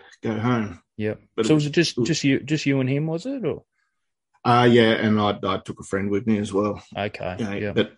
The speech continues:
Speaker 1: um, yeah, so,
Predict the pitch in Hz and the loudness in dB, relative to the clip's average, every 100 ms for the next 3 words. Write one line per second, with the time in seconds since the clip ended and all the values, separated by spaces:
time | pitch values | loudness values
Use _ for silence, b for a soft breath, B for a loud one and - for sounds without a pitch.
0 | - 104 104 101 90 87 _ _ _ _ | -6 -2 0 -2 -6 -12 _ _ _ _
1 | _ _ _ b b b b - 147 92 | _ _ _ b b b b 2 4 2
2 | - 120 113 110 | 0 0 2 2